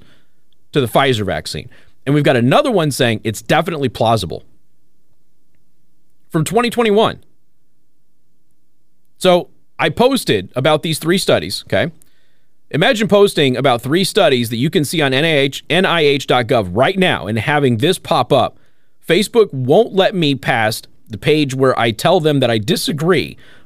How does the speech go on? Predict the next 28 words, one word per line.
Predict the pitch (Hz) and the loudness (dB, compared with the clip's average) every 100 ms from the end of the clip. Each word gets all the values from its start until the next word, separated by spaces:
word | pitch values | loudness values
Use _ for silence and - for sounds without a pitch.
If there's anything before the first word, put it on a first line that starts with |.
| - | -4
probably | 202 262 226 | 0 4 2
because | 160 151 151 | 2 0 0
they | 139 131 | 2 0
don't | 147 123 | 0 0
want | 131 | 0
me | 131 | 0
to | 117 | 0
link | 113 113 | -2 -2
directly | 104 107 101 101 | 0 -2 0 -2
to | 90 | -2
the | 87 | -4
studies. | - 135 78 - - - - - | 2 0 0 -12 -20 -20 -20 -8
Everything | 156 208 269 - 226 | 0 0 0 2 4
in | 214 | 4
my | 175 160 | 2 0
post | - 185 127 - - | 2 2 2 -2 -2
is | 139 | -2
a | 101 | -2
hundred | - 165 180 170 | -2 0 0 -2
percent | - 131 123 | -4 -2 0
accurate. | 110 98 - 71 - - - - - - - - - - - | 0 -2 -6 -12 -14 -20 -20 -20 -20 -20 -20 -20 -20 -20 -4
Okay? | 123 123 175 - - - - - | 0 0 0 -12 -20 -20 -20 -8
So | - 143 | 0 2
this | 208 - | 2 2
was | 247 160 | 0 0
the | |
post. | 139 156 92 - - - | 2 2 0 -6 -12 -10
<clears throat> | - - - 196 131 | -6 -2 0 0 -2